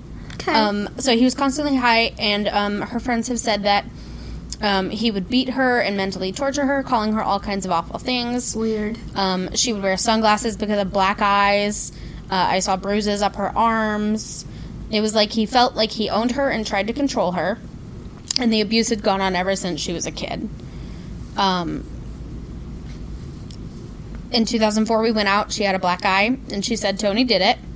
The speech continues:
Speaker 2: When she saw how horrified I was, she changed her story and said that she was joking. Um,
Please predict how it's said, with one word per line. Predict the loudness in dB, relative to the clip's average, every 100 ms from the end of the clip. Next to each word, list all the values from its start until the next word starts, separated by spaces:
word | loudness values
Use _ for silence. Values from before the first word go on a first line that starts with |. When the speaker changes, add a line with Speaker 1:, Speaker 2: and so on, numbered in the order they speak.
| -12 -14 -8
Speaker 2:
When | 0 2
she | 4 4
saw | 6 6
how | 6 4
horrified | 6 4 4 4
I | 6
was, | 4 2 2
she | -2
changed | -2 -2 -2 -2
her | -2
story | 0 2 2
and | 2 0
said | 0 -2
that | -2
she | -4 -2
was | -2 0
joking. | 4 4 4 4 4 2 -6 -10 -10 -4
Um, | 0 0 0 -2 -4